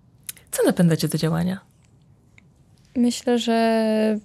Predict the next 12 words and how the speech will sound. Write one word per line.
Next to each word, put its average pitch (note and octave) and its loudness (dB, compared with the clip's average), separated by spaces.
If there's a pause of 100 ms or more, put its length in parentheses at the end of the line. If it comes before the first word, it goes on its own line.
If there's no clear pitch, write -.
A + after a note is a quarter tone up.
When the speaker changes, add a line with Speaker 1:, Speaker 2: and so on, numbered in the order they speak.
(680)
Speaker 2:
wszystkie - -4
marzenia, A3+ 4
które F#3+ -2 (200)
chciałabym F#3+ 2
zrealizować F#3+ 2
w - -20
przyszłości, - -2 (880)
e, F#3+ 6
i - -10
które F#3+ 0
chciałabym F#3 -2
spełnić. F3+ 0